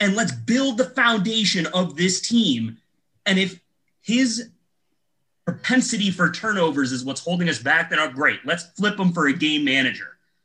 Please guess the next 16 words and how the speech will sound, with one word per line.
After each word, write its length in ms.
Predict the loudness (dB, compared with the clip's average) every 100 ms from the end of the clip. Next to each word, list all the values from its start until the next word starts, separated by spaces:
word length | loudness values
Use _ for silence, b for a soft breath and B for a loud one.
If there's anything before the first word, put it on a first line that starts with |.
| _ _ 2
But 280 | 4 4 -2 -14 _ _ 2
I'm 220 | 4 4
sorry. 500 | 2 0 0 -2 -8 _ _ _ _ _ _ _ _ _ -12
The 140 | -8
gunslinger 880 | 0 2 2 0 0 2 2 0 -8 -2
and 240 | 2 4
the 60 | 4
goober. 500 | 6 4 2 -10 -16 _ _ _ _ -10
We're 160 | -6
getting 400 | -2 0 2 2
both. 540 | 2 2 0 -2 -8 -20 _ _ _ _ _ -4
I'm 200 | 0 2
riding 320 | 2 2 0
with 80 | -2
Daniel 340 | -4 -4 -8
Jones. 540 | -10 -14 -16 -16 -16